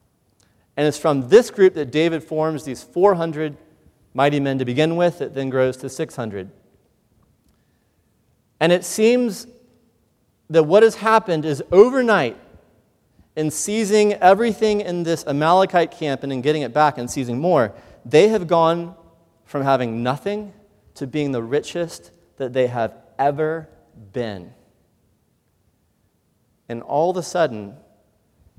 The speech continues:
the lure of things has made them rich, but made their spiritual vision poor. And so instead of seeing things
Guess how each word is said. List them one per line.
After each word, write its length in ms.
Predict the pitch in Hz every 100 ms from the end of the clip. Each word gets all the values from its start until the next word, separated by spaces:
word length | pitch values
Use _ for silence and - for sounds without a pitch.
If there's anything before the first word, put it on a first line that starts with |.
| _ _ -
the 180 | 117 127
lure 460 | 120 143 170 185
of 180 | 185 123
things 960 | - - - 160 139 110 92 - - - _ _ _ _ _ _ _ _ _ _ _ -
has 200 | 127 120
made 300 | 131 131 117
them 460 | 120 110 107 113
rich, 440 | 143 196 - - - _ _ _ _ _ -
but 140 | 117
made 200 | 123 120
their 80 | 117
spiritual 600 | - - 156 147 147 127
vision 720 | 104 113 131 117 110 104 107 _ _ _ _ _
poor. 520 | - 127 92 92 73 _ _ _ _ _ _ _ _ _ _ _ _ _ _ _ _ _ -
And 100 | 127
so 220 | - 143
instead 420 | 131 123 - 170
of 80 | 151
seeing 420 | - 190 180 160
things 560 | - 135 120 110 101